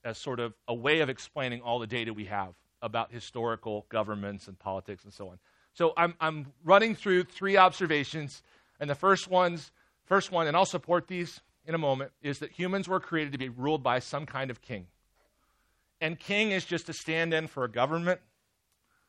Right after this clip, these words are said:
But, you know, there's always somebody in charge. So humans were created to be ruled by some kind of king. Um, every existing king has been weighed and found wanting.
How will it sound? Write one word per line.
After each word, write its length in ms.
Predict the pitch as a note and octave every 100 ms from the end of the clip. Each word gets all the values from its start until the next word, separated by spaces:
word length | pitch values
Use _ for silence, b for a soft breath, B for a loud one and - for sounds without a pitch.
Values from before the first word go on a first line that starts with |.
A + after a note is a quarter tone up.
| _ _ _ -
But, 160 | D#3
you 60 | F#3
know, 120 | F3+
there's 220 | F3 E3
always 240 | F#3+ F3+ -
somebody 380 | - C#3+ C#3+ C#3
in 100 | C3
charge. 500 | A#2 G#2+ G#2+ A2 - _ _ _ _
So 100 | B2+
humans 480 | - F3 F#3+ F#3+ - _ _
were 140 | - D3
created 340 | - D#3+ D#3+
to 60 | D3+
be 100 | C3
ruled 220 | C3 D3
by 120 | B2+
some 200 | A#2 -
kind 200 | E3 F3
of 100 | F3
king. 280 | - B2+ A#2 - _ _ _ _ _ _
Um, 300 | C#3+ D3 C#3 - _ _ _ _ _ _ _ _ _
every 420 | F3 G3+ B3+ A#3+ G3
existing 920 | E3 D#3+ B2 G#3 G#3 - D3+ B2+ A2+ _ _
king 480 | - C#3 B2+ C3 - _ _ _
has 260 | C3+ C#3
been 240 | C3 C#3 C3+
weighed 300 | C#3 C#3+ C#3
and 160 | B2+
found 260 | - B2 A2+
wanting. 420 | G#2+ G#2 - F2+